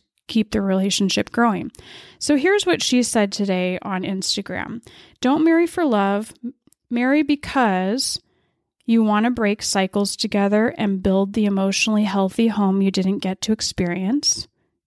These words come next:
Okay, here's the next one. "Don't marry just for love. Marry because you know another person can't make you happy. Instead, you're looking to grow together,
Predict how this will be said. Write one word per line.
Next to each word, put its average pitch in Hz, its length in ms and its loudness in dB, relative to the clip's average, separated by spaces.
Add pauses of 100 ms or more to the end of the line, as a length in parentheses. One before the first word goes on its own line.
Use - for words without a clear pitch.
Okay, 214 280 -2
here's 202 260 0
the 220 100 0
next 190 300 -2
one. 202 300 0 (420)
"Don't 208 240 0
marry 240 240 0
just 226 360 0
for 285 120 2
love. 220 560 0 (460)
Marry 233 460 4
because 208 680 0
you 240 240 0
know 247 200 2
another 240 360 2
person 240 440 0
can't 233 240 0
make 240 180 -2
you 247 80 2
happy. 226 580 -2
Instead, 262 600 0
you're 240 220 0
looking 247 380 2
to 269 100 -2
grow 226 640 0
together, 208 560 -4